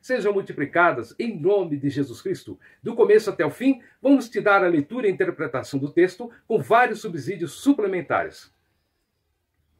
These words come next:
Mais uma vez, quero começar com uma reflexão. O padrão da vida pessoal com Deus, do comentarista, pastor e teólogo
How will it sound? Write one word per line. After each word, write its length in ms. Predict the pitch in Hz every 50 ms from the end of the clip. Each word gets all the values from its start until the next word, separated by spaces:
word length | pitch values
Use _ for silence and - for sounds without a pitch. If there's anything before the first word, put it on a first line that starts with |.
| _ _ _ _ _
Mais 220 | - 196 226 180 185
uma 120 | 208 185
vez, 240 | - 202 208 - -
quero 200 | - 196 185 -
começar 480 | - 185 175 151 139 - 185 180 -
com 180 | - 175 175 180
uma 160 | 180 170 160
reflexão. 640 | 147 165 - 165 151 139 - - 180 170 139 - - _ _ _
O 80 | - -
padrão 400 | - 185 175 135 196 247 254 -
da 80 | 202
vida 180 | 180 185 175 175
pessoal 400 | - 160 139 - - 147 147 139
com 140 | 139 135 127
Deus, 400 | 110 123 143 147 135 123 - -
do 100 | - 123
comentarista, 540 | - 165 170 160 139 143 135 131 117 - 123
pastor 320 | - 127 120 - - 143
e 60 | 143
teólogo 580 | 139 - 120 120 139 175 190 202 - 226 233